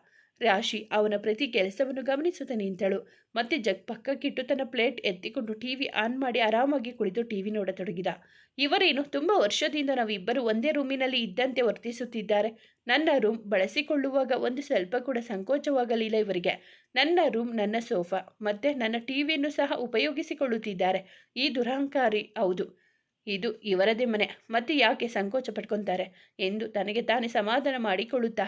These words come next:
ತಾನು ಇನ್ನೊಂದು ಪ್ಲೇಟ್ ಹಿಡಿದು ಹಾಸಿಗೆಯ ಮೇಲೆ ಕುಳಿತು ಟಿ ವಿಯತ್ತ ಗಮನ ಹರಿಸಿದಳು. ಊಟ ಮೌನವಾಗಿ ಸಾಗಿತ್ತು. ರೂಮಿನಲ್ಲಿ ಟಿ ವಿಯಿಂದ ಉಮ್ಮುತ್ತಿದ್ದ ಶಬ್ದವನ್ನು ಹೊರತುಪಡಿಸಿ ಬೇರೇನೂ ಇರಲಿಲ್ಲ. ಊಟವಾದ ಮೇಲೆ ಪ್ಲೇಟ್ ಇಟ್ಟು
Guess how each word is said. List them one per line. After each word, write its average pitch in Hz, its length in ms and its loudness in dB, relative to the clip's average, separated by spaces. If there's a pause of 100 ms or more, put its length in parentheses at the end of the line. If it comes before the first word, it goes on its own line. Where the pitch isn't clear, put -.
(120)
ತಾನು 277 260 2
ಇನ್ನೊಂದು 226 340 -2
ಪ್ಲೇಟ್ 220 340 0
ಹಿಡಿದು 208 240 -2
ಹಾಸಿಗೆಯ 240 420 0
ಮೇಲೆ 214 260 -4
ಕುಳಿತು 233 320 -2
ಟಿ 262 220 -2
ವಿಯತ್ತ 254 260 -2
ಗಮನ 185 300 -2
ಹರಿಸಿದಳು. 190 640 -2 (380)
ಊಟ 294 280 2
ಮೌನವಾಗಿ 202 540 0
ಸಾಗಿತ್ತು. 180 600 -6 (240)
ರೂಮಿನಲ್ಲಿ 269 500 2
ಟಿ 202 220 -2
ವಿಯಿಂದ 226 320 0 (400)
ಉಮ್ಮುತ್ತಿದ್ದ 247 560 -4 (220)
ಶಬ್ದವನ್ನು 220 580 0
ಹೊರತುಪಡಿಸಿ 214 580 -2
ಬೇರೇನೂ 240 440 0
ಇರಲಿಲ್ಲ. 196 400 0 (480)
ಊಟವಾದ 277 440 2
ಮೇಲೆ 190 280 -2
ಪ್ಲೇಟ್ 202 400 0
ಇಟ್ಟು 196 360 -4